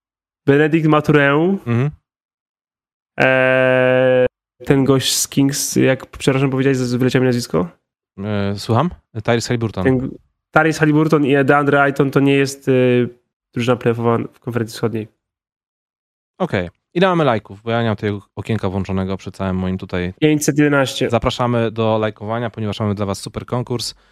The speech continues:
Speaker 2: i ogólnie byłoby to miłe z waszej strony. Em, przechodzimy do pytań, czy jeszcze jakieś newsy, newsiki? Coś się wydarzyło i-, istotnego?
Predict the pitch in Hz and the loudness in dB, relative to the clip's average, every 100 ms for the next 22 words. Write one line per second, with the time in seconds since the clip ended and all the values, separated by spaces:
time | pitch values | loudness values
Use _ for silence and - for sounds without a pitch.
0 | _ _ - 113 113 113 104 107 101 101 | _ _ -8 -6 -2 -2 0 0 -2 -2
1 | 104 117 113 95 98 - - 113 110 123 | -2 0 0 -2 -8 -12 -10 -6 -4 -2
2 | 151 _ _ _ _ _ _ _ 117 120 | -4 _ _ _ _ _ _ _ -2 0
3 | 120 120 117 117 117 117 117 117 - - | 2 2 2 2 0 0 0 -2 -4 -12
4 | _ _ _ _ _ _ _ _ _ _ | _ _ _ _ _ _ _ _ _ _
5 | - 160 156 175 160 147 147 147 139 - | -4 0 2 2 2 2 4 2 0 -4
6 | 170 170 202 190 156 151 - 139 143 127 | -4 0 0 0 0 0 0 -2 -2 -4
7 | - 135 135 139 131 - 117 107 101 - | 0 0 2 0 0 0 -4 -4 -4 -6
8 | - _ _ _ _ _ _ 143 - 139 | -12 _ _ _ _ _ _ -4 -2 0
9 | 135 127 135 131 135 123 147 139 - 131 | 0 2 2 0 -4 -8 -8 -8 -4 -2
10 | 160 | -2